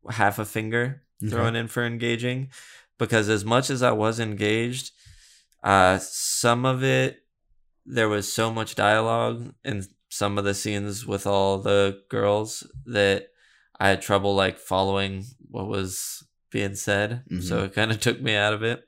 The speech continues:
Speaker 1: I don't know. That might change to a one. Who knows? But 'cause I was engaged, but for whatever reason, I put half a finger.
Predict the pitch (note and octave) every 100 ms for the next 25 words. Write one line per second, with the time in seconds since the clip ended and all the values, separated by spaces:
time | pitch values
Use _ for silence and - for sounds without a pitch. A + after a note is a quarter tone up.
0 | _ - B2+ C#3+ A#2+ G2+ A2+ C3+ C#3+ -
1 | A2+ A2 G2+ G2+ G2 G2 G2+ G2+ G2+ G#2
2 | C3 _ _ _ A#2 G#2+ G#2 G2+ G2+ G2+
3 | - - A2+ G#2 - _ _ _ _ A#2+
4 | A#2 C3+ C#3+ D#3+ A#2 G#2 G#2 G2+ - -
5 | - _ G2+ G2 - - _ _ - G#2+
6 | G2 G2+ A2 G2+ G2 F#2+ G2 F#2+ F#2 F#2
7 | - - G2+ G2+ G2+ G2 - - F2+ -
8 | G2+ F#2+ G2 A2+ C#3